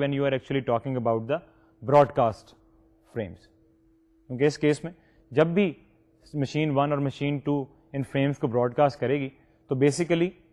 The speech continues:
there is going to be a swear problem with all the other machines in the network۔ اب اسٹوڈنٹس، جب اس آپشن کی ہم بات کرتے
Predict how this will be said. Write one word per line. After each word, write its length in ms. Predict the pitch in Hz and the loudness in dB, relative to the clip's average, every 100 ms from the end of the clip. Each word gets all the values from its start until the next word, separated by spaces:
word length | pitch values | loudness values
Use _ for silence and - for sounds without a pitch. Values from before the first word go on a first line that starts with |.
| _ _ _ _ _ _ _ _ _ _ _ _ _ - | _ _ _ _ _ _ _ _ _ _ _ _ _ -4
there 140 | 131 | -4
is 60 | 117 | -2
going 160 | 139 135 | -2 -2
to 40 | 120 | -2
be 60 | 123 | -2
a 80 | 117 | -4
swear 260 | - 127 127 110 - | -4 0 0 0 -6
problem 360 | 113 104 113 113 | -4 -4 -4 -6
with 100 | 107 - 110 | -8 -6 -2
all 240 | 110 117 113 | 0 0 -4
the 40 | 110 | -6
other 140 | 110 110 | -8 -8
machines 480 | 101 107 104 104 95 90 | -10 -10 -10 -10 -12 -10
in 100 | 98 | -8
the 60 | 156 _ - 95 | -10 _ -16 -16
network۔ 320 | - 107 - _ _ _ _ _ _ _ _ _ _ _ _ _ _ _ | -16 -20 -20 _ _ _ _ _ _ _ _ _ _ _ _ _ _ _
اب 80 | 160 | -4
اسٹوڈنٹس، 380 | - 226 247 220 _ _ _ _ - 120 | 0 2 2 -2 _ _ _ _ -20 -4
جب 120 | 160 156 _ _ _ _ _ _ | -4 -4 _ _ _ _ _ _
اس 160 | 202 220 160 | -2 2 2
آپشن 280 | 151 - 190 | 2 2 -2
کی 100 | 180 | -2
ہم 100 | 165 | 0
بات 240 | 127 127 - | 0 0 -2
کرتے 240 | 135 151 | -6 -6